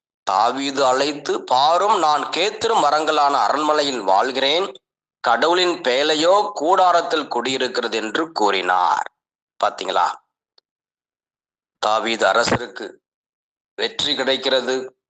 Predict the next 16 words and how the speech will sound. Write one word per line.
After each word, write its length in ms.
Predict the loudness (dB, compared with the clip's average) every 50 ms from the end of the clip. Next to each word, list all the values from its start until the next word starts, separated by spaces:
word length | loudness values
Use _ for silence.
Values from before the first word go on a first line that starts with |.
| _ _ _ _ _ _ _ _ _ _ _ -4
பதவி 480 | -2 -2 -2 0 -2 -2 -2 0 0
வருது, 580 | 0 2 2 2 0 0 0 0 0 -2 -4 -8 -14 _ _ _ _ _ _ _ _ _ _ _ _ _ _ -10
ம், 400 | -6 -4 -2 -2 0 0 2 2
அதிகாரம் 600 | 2 2 2 0 0 0 2 2 2 0 0 0
வருது, 540 | 0 -2 -2 -4 -4 -4 -4 -4 -6 -10 -14 _ _ _ _ _ _ _ _ _ -4
பணம் 680 | -2 0 0 2 0 0 0 0 0 -2 -4 -6 -10 _ -12
எல்லாம் 460 | -6 -4 -2 0 0 2 2 2 2
வருது. 480 | 2 2 2 2 0 -2 -2 -4 -6 -12 _ _ _ _ -6 -4 -2 -2 -2 -2 -2 -2
அந்த 240 | -4 -4 -2 -2 0
நேரத்துல, 460 | 2 2 0 0 -2 -2 -2 -2 -2 -2 -4 -4 -4 -6 -8 -12 _ _ _ -20 -20 _ _ _ _ _ _ _ -6
"ஐயோ, 500 | -4 -2 -2 0 0 2 2 2 2 2
நானும் 680 | 2 2 2 2 2 2 2 0 -2 -2 -4 -8 -14 _ _ _ _ _ _ _ _ _ _ _ _ _ _ _ _ _ _ _ _ _
பெரிய 420 | -6 -4 -2 -2 -2 0 2 2
ஒரு 200 | 4 4 4 2
பே-, 500 | 0 0 0 2 2 4 2 2 0 -2 -10 -14 -16 -18 -20 _ _ -10
ம், 760 | -6 -4 -2 -2 -2 -4 -6 -8 -10 -12 -14 -14 -16 -16 -20